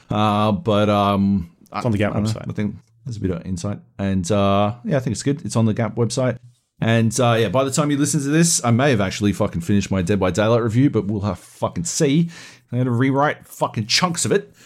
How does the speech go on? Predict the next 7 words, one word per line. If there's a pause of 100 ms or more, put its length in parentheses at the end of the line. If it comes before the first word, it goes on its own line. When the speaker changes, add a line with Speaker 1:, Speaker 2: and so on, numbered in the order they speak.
(280)
Speaker 1:
Um, (380)
<laughs>
so,
yeah,
check
that
out.